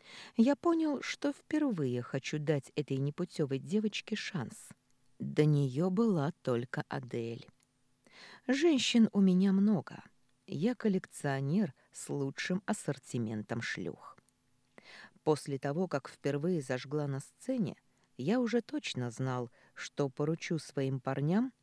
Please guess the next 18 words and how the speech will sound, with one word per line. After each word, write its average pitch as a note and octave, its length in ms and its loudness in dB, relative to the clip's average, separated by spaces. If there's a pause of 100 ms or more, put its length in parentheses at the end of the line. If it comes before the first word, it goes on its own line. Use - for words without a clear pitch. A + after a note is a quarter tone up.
(140)
пробить F3+ 420 -2
всё, - 400 -2 (360)
землю A#2 540 -2
вспахивать, - 800 -6 (340)
но G#3+ 260 4
нарыть A#3 640 -2
информацию C#3 920 -2
о C#3+ 100 -2
том, C4+ 320 -2 (240)
кто - 340 -2 (140)
именно C3+ 520 2
снял C#3 400 -2
с A#2+ 60 -12
дистанции A#2+ 720 -4
спортсменку - 840 -2
с - 140 -14
подобным A#2+ 640 -4
талантом. G#2+ 800 -8